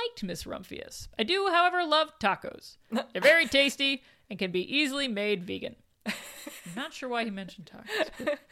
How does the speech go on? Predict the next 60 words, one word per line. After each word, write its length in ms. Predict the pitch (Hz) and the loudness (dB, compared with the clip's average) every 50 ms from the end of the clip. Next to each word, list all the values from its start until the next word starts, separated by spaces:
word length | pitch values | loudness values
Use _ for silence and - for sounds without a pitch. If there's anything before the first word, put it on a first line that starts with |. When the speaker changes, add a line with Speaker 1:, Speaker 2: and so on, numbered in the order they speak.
| - - | -12 -6
Speaker 1:
maybe 260 | 190 190 214 233 233 | -2 0 0 0 0
we 120 | 214 202 190 | -2 -4 -4
mentioned 340 | 190 - - - - - - | -6 -8 -10 -10 -12 -12 -10
tacos 380 | 180 - - - - - - | -10 -10 -12 -12 -14 -14 -14
on 80 | - - | -12 -12
that 140 | - - - | -12 -8 -6
Speaker 2:
No, 100 | 180 196 | -4 -2
Speaker 1:
episode. 140 | 233 247 190 | 0 2 2
I 120 | 165 170 | 4 4
Speaker 2:
I, 40 | 180 | 2
Speaker 1:
don't 160 | 185 185 180 | 2 2 0
Speaker 2:
it's 300 | 190 190 185 180 - 175 | 0 0 0 0 -2 -4
Speaker 1:
know. 40 | 240 226 | -6 -8
Speaker 2:
just, 100 | - - _ - - - | -10 -12 _ -12 -8 -4
I'm 200 | 185 208 240 254 | -2 0 0 2
happy 380 | 294 247 214 247 285 285 233 202 | 4 6 6 6 4 4 2 0
to 80 | 185 | 0
talk 180 | 175 220 196 - | 0 0 0 0
about 240 | 175 170 190 175 170 | 0 -2 -4 -4 -2
tacos, 520 | - 202 196 247 294 - 190 - 175 - | 0 0 2 2 2 0 -2 -4 -4 0
Speaker 1:
I, 80 | 214 180 | 2 4
Speaker 2:
too. 220 | 185 240 571 233 175 | 6 8 8 8 6
Speaker 1:
I, 60 | 175 | 6
Speaker 2:
Let's 120 | 196 233 220 | 6 6 8
Speaker 1:
th-, 80 | 233 208 | 8 10
I 80 | 220 262 | 10 12
Speaker 2:
do 60 | 294 | 12
Speaker 1:
thought 80 | 339 247 | 12 12
Speaker 2:
it. 20 | |
Speaker 1:
that 120 | - 247 233 | 12 10 8
might 180 | 233 226 226 - | 8 8 8 8
have 180 | 220 214 190 | 8 6 4
some 180 | - 226 208 196 | 4 0 -2 0
relation 340 | 202 202 208 214 202 190 190 | 0 0 0 0 -2 -2 -4
to 60 | 185 | -6
the 80 | 185 185 | -4 -4
picture 260 | - 202 190 - 202 | -2 -4 -4 -4 -4
book 180 | 175 185 180 156 | -4 -4 -6 -4
Dragons 340 | 185 190 185 180 180 185 175 | -4 -4 -2 -2 -4 -4 -4
Speaker 2:
They 40 | |
were 60 | 175 175 | -4 -4
Speaker 1:
Love 80 | 165 190 | -2 0
Speaker 2:
messy, 260 | 208 220 277 294 311 | 2 2 2 2 0
Speaker 1:
Tacos, 200 | 330 330 320 277 | 0 0 0 -2
Speaker 2:
but 60 | - - | -2 -2
Speaker 1:
but 40 | - 160 | -4 -4
Speaker 2:
delicious. 520 | - - 214 269 - - - - - - 196 | -4 -4 -8 -8 -8 -10 -10 -10 -10 -10 -12
Speaker 1:
I, 100 | 175 190 _ - | -16 -16 _ -14
I 80 | - 165 | -14 -12
guess 220 | 165 165 147 - | -12 -12 -12 -12
that's 180 | - 190 156 - | -12 -12 -14 -12
true. 240 | - 320 294 247 - _ - - - - - - - | -12 -12 -12 -12 -16 _ -20 -20 -20 -20 -20 -10 -4
"Give 180 | 262 294 339 269 | 0 0 0 2
my 180 | 262 226 - | 2 2 2
best 440 | 196 220 311 330 370 - - - - - | 2 2 4 2 2 2 -2 -8 -6 -6
to 100 | 226 185 | -4 -4
the 80 | 185 | -2
penguinologist. 720 | - 208 196 190 180 196 208 240 262 269 269 269 277 262 - - - _ - | 2 4 4 4 4 4 4 4 4 4 2 0 0 -2 -2 -8 -20 _ -6
Have 160 | - 381 403 | -2 -2 0
any 200 | 453 539 571 | 0 0 0